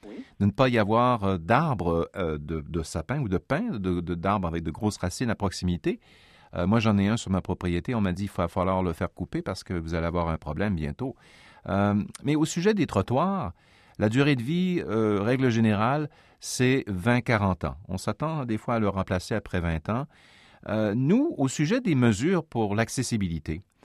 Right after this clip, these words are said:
Speaker 2: euh, comme je vous ai dit, il n'y a pas de, vraiment de, de, il n'y a pas de police des trottoirs. Il y a, <laughs> il n'y a que, il y a seulement des policiers sur les trottoirs, mais il n'y a pas de police comme telle qui dit, « Il va falloir fa-, construire ça comme ça. »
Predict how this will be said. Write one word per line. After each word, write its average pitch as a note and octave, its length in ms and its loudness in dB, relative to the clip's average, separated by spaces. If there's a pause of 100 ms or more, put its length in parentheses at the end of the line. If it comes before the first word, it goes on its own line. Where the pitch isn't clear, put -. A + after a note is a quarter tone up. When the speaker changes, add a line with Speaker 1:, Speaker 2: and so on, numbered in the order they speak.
(580)
Speaker 2:
euh, G2+ 200 0
comme C3+ 140 0
je B2+ 100 -2
vous C3+ 140 2
ai C#3+ 60 4
dit, C#3 120 -2
il G3+ 60 2
n'y E3 60 4
a A#2+ 60 2
pas F3 200 0
de, C3 120 -10
vraiment A2 440 0
de, G2+ 200 0
de, E2 520 -2
il B1 100 -12
n'y F2+ 80 -4
a F#2+ 60 -2
pas A#2 160 0
de - 120 -4
police B2+ 440 4
des G2 100 2
trottoirs. E2+ 680 -4 (800)
Il G2 80 -2
y - 160 0
a, A2 80 2 (320)
<laughs> F#2 60 2 (300)
il A2+ 80 4
n'y C3+ 120 4
a D#3 100 2
que, G#2+ 460 4
il F#2 60 0
y F2+ 60 0
a - 20 0
seulement B2 240 0
des A2 120 2
policiers G#2 360 0
sur - 100 -8
les B2+ 100 -2
trottoirs, C#3+ 380 0
mais G#2 100 0
il F2+ 40 0
n'y F#2 60 0
a F2+ 40 -6
pas A2 120 -4
de - 100 -20
police C#3 320 0
comme F2 180 -2
telle A2 220 -4
qui F#2+ 140 -6
dit, « G2 120 -2
Il G#2 40 -2
va F#2+ 120 0
falloir G#2 220 0
fa-, - 120 -10
construire F#2 380 -2
ça F#2 140 -2
comme D#2+ 160 -2
ça. » C3 240 -2